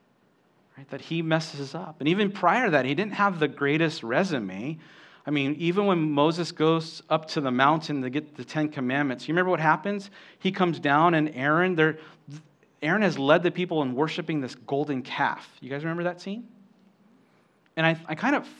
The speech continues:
I, I find it funny, even Aaron has the lamest excuse. Moses is like, "What did you do?" He's like, "I don't know. Everyone gave me their gold earrings. I threw it in the fire and out popped this calf. This is amazing, a miracle."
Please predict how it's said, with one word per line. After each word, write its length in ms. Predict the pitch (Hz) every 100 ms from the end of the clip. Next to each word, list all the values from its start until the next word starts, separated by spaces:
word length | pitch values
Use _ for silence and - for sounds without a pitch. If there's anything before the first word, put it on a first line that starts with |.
| -
I, 80 | 139 -
I 80 | 139
find 300 | - 226 277
it 100 | -
funny, 440 | - 180 202 175 160
even 180 | 175
Aaron 220 | 156 170 170
has 180 | 160
the 100 | 131
lamest 480 | 123 127 170 185 160
excuse. 800 | 135 - - 185 190 101 - - - _ _ _ _ _ _ _ _ _ _
Moses 260 | 139 156 147
is 60 | 135
like, 160 | 120 -
"What 120 | 170
did 200 | 254 220
you 100 | 151
do?" 500 | 107 - 185 254 135
He's 140 | 92 98
like, 140 | 104
"I 160 | - 196
don't 160 | 151
know. 240 | 113 120 185
Everyone 280 | 160 180 160
gave 140 | 170
me 100 | 175
their 120 | 147
gold 320 | - 156 165
earrings. 340 | 151 185 214 147
I 60 |
threw 240 | 113 - 180
it 40 |
in 60 | 165
the 60 |
fire 280 | - 160 196
and 180 | 160 117 - - -
out 240 | 165 180 -
popped 300 | 220 208 202
this 180 | 233 -
calf. 480 | - 247 285 151
This 120 | 185 220
is 40 |
amazing, 540 | 175 190 311 370 220
a 40 | 147
miracle." 640 | 170 294 415 403 156 -